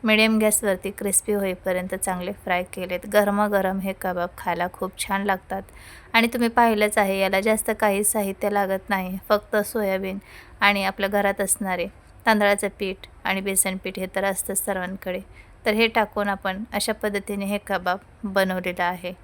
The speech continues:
तर इथे मी चार आता फ्राय करून घेतलेत.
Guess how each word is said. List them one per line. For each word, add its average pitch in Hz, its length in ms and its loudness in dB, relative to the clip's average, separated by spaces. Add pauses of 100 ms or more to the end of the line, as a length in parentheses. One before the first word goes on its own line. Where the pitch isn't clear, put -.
(320)
तर 208 60 2
इथे 208 240 0
मी 196 200 -2 (120)
चार 196 240 2
आता 190 300 -2
फ्राय 185 160 -2 (100)
करून 196 300 -2
घेतलेत. 190 380 -6